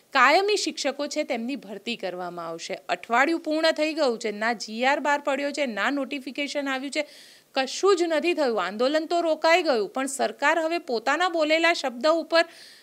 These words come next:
રહેશે કે નહીં તે પણ એક મહત્વપૂર્ણ સવાલ છે, કારણ કે આવી લોલીપોપ તો આ લોકોને ઘણી બધી મળી, જીતુ વાઘાણી વખતે પણ મળી. આપણી સાથે ટેટ ટાટના જે ઉમેદવારો છે તે છે, તેમની સાથે વાત કરીએ. અ, દિલીપ, એ કહો કે તમને લોકોને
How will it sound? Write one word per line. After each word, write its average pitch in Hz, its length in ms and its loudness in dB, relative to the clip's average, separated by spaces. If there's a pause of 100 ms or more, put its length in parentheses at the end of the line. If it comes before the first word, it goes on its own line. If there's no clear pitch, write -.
(100)
રહેશે 254 420 4
કે 392 140 4
નહીં 392 240 2 (140)
તે 311 100 4
પણ 370 220 4
એક 392 140 0
મહત્વપૂર્ણ 311 720 0
સવાલ 262 320 0
છે, 339 100 -2
કારણ 311 320 0
કે 320 100 -2
આવી 262 300 2
લોલીપોપ 302 600 0
તો 359 60 2
આ 320 120 4
લોકોને 294 400 -4
ઘણી 233 380 -4
બધી 247 260 -2
મળી, 233 240 -2
જીતુ 247 320 -6
વાઘાણી 240 420 0
વખતે 208 400 -6
પણ 180 200 -8
મળી. 156 300 -12 (880)
આપણી 233 220 -2
સાથે 262 280 0
ટેટ 269 280 -2
ટાટના 294 380 0 (380)
જે 262 60 0
ઉમેદવારો 254 560 0
છે 359 140 -2
તે 330 180 0
છે, 339 140 -4
તેમની 277 300 -2
સાથે 320 280 0
વાત 269 280 0
કરીએ. 302 240 0 (420)
અ, 247 200 8
દિલીપ, 311 360 0
એ 339 100 6
કહો 320 240 8
કે 359 180 0 (240)
તમને 277 300 4
લોકોને 339 360 2